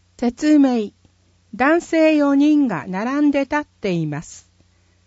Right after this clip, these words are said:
市長と背の高い男性が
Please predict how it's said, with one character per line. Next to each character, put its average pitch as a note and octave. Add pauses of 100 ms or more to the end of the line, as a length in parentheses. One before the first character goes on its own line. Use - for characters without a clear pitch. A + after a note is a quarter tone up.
(180)
市 D4
長 B3
と F#3+
背 E4+
の E4+
高 C#4
い A#3+
男 B3
性 A3
が F#3+